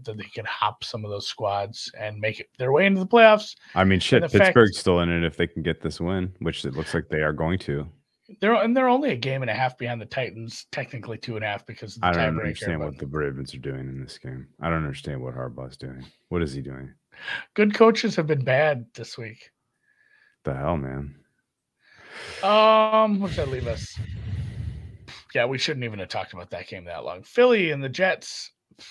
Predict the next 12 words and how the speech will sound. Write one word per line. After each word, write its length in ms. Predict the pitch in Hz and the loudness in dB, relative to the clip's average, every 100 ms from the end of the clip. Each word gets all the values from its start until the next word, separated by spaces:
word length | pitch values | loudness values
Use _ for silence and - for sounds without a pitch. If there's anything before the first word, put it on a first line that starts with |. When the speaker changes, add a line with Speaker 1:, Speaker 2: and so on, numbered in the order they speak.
| - - | -18 -12
Speaker 1:
I 80 | 139 | -6
guess. 500 | 160 147 - - - _ _ _ _ | -4 -4 -8 -18 -20 _ _ _ _
Speaker 2:
Flew 280 | - 117 117 | 4 10 12
Speaker 1:
Minshew 100 | 95 90 | 10 6
Speaker 2:
over. 80 | 80 | 0
Speaker 1:
was, 180 | 73 - _ _ _ - - - | -4 -12 _ _ _ -20 -16 -14
flew 460 | - - 190 208 170 | -12 -4 2 4 4
over 200 | 120 117 | 2 -4
somehow. 360 | - 113 113 | -6 -6 -6
Minshew 360 | 117 165 - 180 | -4 -6 -4 -4
was 160 | 151 131 | -6 -6
great. 520 | 139 139 139 135 | 0 2 2 -2